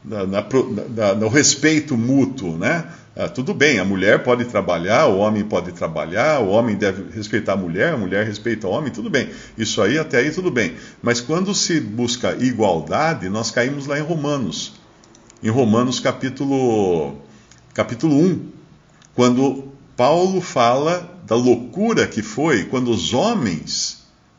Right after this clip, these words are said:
os homens passaram a adorar o ser humano, quando o humanismo entrou na, na raça humana. O que é o humanismo? É o homem co-, como centro. Então, quem define as coisas como elas são, então é o homem.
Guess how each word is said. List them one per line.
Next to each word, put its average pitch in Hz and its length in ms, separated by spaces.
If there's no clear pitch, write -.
os 90 260
homens 135 420
passaram 143 520
a 156 40
adorar 147 420
o 147 60
ser 165 200
humano, 131 380
quando 131 240
o 156 100
humanismo 139 1080
entrou 123 540
na, 143 260
na 110 220
raça 107 320
humana. 87 420
O - 80
que - 120
é 131 60
o 127 60
humanismo? 95 680
É 131 80
o 180 80
homem 127 380
co-, 196 200
como 208 260
centro. 151 720
Então, 127 300
quem 170 200
define 165 640
as 92 160
coisas 107 380
como 104 180
elas 87 220
são, 151 340
então 123 260
é 202 40
o 214 100
homem. 107 400